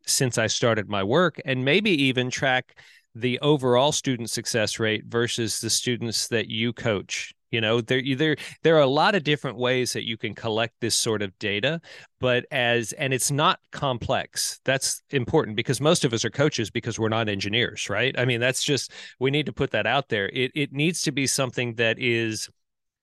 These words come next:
doable for us as coaches. It's gotta be a s-, a smart <laughs> goal. Um, but I think that those are so important because when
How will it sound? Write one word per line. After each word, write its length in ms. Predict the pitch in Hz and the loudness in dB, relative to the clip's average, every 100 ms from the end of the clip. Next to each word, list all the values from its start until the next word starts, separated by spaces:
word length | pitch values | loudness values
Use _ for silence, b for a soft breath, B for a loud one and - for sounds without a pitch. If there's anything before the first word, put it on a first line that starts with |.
| 113 | -2
doable 480 | 139 175 135 110 | 2 2 2 0
for 200 | - 110 | 0 2
us 180 | 104 - | 2 0
as 140 | 104 - | -2 -2
coaches. 500 | 131 156 - 85 107 | 0 0 0 -4 -4
It's 140 | - | -2
gotta 240 | 117 117 | 0 0
be 160 | 113 113 | 0 0
a 20 | |
s-, 260 | 104 - - - | 2 0 -4 -6
a 120 | 117 | 0
smart 460 | - - 123 147 - | 0 2 0 0 -2
<laughs> 20 | |
goal. 400 | - 175 107 B B B B | -2 0 -2 B B B B
Um, 280 | 120 117 113 | 0 0 2
but 160 | 110 123 | 2 4
I 80 | 131 | 4
think 300 | 175 165 - | 2 0 2
that 240 | 131 117 _ _ B | 2 2 _ _ B
those 600 | 113 110 143 170 190 185 | -18 0 4 6 6 4
are 600 | - 139 123 120 113 113 104 _ _ _ _ _ _ _ - | 0 2 4 4 4 2 -2 _ _ _ _ _ _ _ 0
so 320 | - 165 175 | 4 4 4
important 520 | 147 147 156 110 101 | 2 0 -2 -2 -8
because 340 | 113 131 117 | -4 -4 -4
when 300 | 110 131 127 | -2 -2 -2